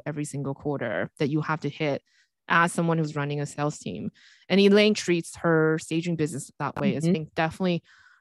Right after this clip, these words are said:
Speaker 1: runs that. She has a sales team. She has an operational team that does the moving and the staging too.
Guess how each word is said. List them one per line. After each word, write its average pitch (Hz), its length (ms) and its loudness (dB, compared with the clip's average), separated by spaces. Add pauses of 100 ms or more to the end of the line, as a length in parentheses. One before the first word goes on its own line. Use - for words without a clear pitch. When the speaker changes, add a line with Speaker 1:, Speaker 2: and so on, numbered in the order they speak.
Speaker 1:
runs 156 360 2
that. 135 280 0
She - 140 -8
has 147 220 -4
a 139 40 -4
sales 131 320 -4
team. 147 520 -2
She - 180 -4
has 143 320 -4
an - 60 -12
operational 143 560 -4
team 185 320 2
that 143 120 -6
does 147 220 -4
the 143 80 -6
moving 151 580 -2
and 151 240 -2
the 151 40 -2
staging 139 420 -8
too. - 400 -12